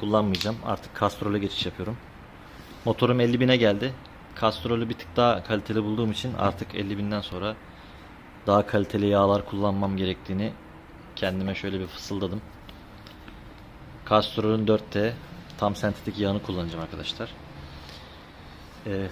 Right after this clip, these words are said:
fazla uzatmayacağım videoları. Hızlı hızlı yağ değişimini de görelim. Bu videodan sonra da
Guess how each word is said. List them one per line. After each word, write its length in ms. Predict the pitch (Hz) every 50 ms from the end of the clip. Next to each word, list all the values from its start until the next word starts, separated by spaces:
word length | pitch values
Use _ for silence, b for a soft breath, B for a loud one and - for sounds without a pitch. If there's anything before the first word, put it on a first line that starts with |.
| -
fazla 260 | - 113 113 110 117 123
uzatmayacağım 520 | 113 123 127 127 127 117 107 113 107 107
videoları. 320 | 104 98 101 101 101 101
Hızlı 280 | 113 110 117 107 113 117
hızlı 160 | 110 107 113
yağ 240 | 113 113 113 110 107
değişimini 440 | 113 110 104 - 113 113 110 110 110
de 60 | 110
görelim. 360 | 98 98 92 90 90 110 113 - - - - - - - - -
Bu 120 | 120 113
videodan 300 | 113 117 110 120 117 123
sonra 280 | 110 - - 123 117 110
da 140 | 123 120